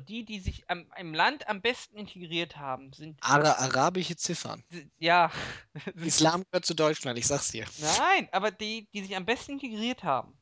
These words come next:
Speaker 1: ja, die halten nicht viel auf dem Islam. Umso mehr du in diesem, in dieser Islamschicht und sobald du dich auch absonderst, als du bist, äh, Moslem, sobald du, äh, d-, das ist schon mal integrationsfeindlich. Und
Speaker 2: Ähm.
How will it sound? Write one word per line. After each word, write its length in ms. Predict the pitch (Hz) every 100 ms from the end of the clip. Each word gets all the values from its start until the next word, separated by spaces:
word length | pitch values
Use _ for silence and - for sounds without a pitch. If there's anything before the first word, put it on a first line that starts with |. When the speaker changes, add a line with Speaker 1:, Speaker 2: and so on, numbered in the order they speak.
| _ -
Speaker 1:
ja, 340 | 165 214 240 _ 208
die 120 | 202
halten 300 | 285 415 320
nicht 160 | 277
viel 220 | - 202 -
auf 140 | 147
dem 120 | 151
Islam. 320 | 151 - 131 - _ _ _ _ -
Umso 220 | 208 233
mehr 300 | 226 277 381
du 140 | 381 311 233
in 80 | 262
diesem, 300 | 269 262 254
in 320 | 220 233 226
dieser 240 | 233 233 190
Islamschicht 800 | 208 202 202 269 339 - 262 247
und 200 | 240 247
sobald 380 | 240 247 285
du 60 | 320
dich 160 | 254 226
auch 80 |
absonderst, 580 | 208 302 - 277 247 233
als 240 | 226 220 -
du 120 | 220
bist, 300 | 214 - -
äh, 320 | - 214 214 214
Moslem, 640 | 240 381 - 196 143 143 - _ _ _
sobald 400 | 196 247 339 311
du, 180 | 277 - _ _ _ _ - -
äh, 380 | 202 214 214 156 - _ 202
d-, 140 | 185
das 240 | 233 233
ist 80 | -
schon 220 | - 311
mal 240 | 302 277 254 _ _
integrationsfeindlich. 1080 | - 247 254 262 392 403 - 135 143 131 - _ _ _ _ _ _ _ _ _ _ _ _ - - _ _ _ _ _ _ _ - 220
Und 180 | 226
Speaker 2:
Ähm. 540 | 127 120 _ _ 117